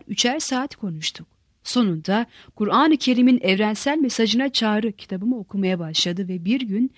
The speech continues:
telefonla teşekkür etti. O adam artık bitti dedi. Bir profesörün dahi böyle etkilendiğini görünce din hakkında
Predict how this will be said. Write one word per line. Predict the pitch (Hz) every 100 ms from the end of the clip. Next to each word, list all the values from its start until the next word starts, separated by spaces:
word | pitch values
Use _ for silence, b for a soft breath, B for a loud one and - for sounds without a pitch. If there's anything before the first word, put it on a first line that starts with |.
| b -
telefonla | 202 214 262 233
teşekkür | 254 208 175 165 -
etti. | 156 _ 160 _ b b b
O | -
adam | 330 285 254
artık | 233 233 381 -
bitti | 262 - - 170 -
dedi. | 147 143 156 _ _ _ _ B B B B
Bir | 359 415
profesörün | 349 320 311 - 277 285 269
dahi | 214 208 220 190
böyle | 220 349 320
etkilendiğini | 240 - 247 233 226 233 208
görünce | 208 233 247 175 170 220 b b
din | 277 349
hakkında | 330 311 311 294 302